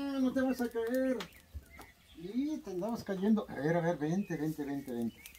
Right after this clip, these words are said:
No, ¿cómo que te me vas a escapar? A ver. No. No, nada rezo. A ver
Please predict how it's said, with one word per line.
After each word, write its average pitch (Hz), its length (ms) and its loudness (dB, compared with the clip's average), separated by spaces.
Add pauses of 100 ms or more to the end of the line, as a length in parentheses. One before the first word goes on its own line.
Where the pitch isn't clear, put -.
(680)
No, 131 480 0
¿cómo 156 460 4
que 131 100 -2
te 127 140 -4
me 113 100 -2
vas 113 220 -2
a 143 40 -4
escapar? 110 640 0 (1900)
A 107 680 -8
ver. 131 380 -4 (1040)
No. 160 1120 6 (1040)
No, 233 800 4
nada 226 340 6
rezo. 220 580 2
A 175 40 4
ver 220 140 4